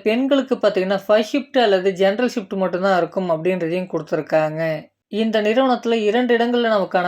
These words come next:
வேலை வாய்ப்புகள் இருக்கு அப்படின்றத கொடுத்திருக்காங்க.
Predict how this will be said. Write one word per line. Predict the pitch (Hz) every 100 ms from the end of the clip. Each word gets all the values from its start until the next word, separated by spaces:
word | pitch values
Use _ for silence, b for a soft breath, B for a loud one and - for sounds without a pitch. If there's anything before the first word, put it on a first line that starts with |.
| 175
வேலை | 175 196
வாய்ப்புகள் | 190 180 180 170 165
இருக்கு | 165 165 190
அப்படின்றத | 165 175 180 170 165
கொடுத்திருக்காங்க. | - 151 160 156 160 160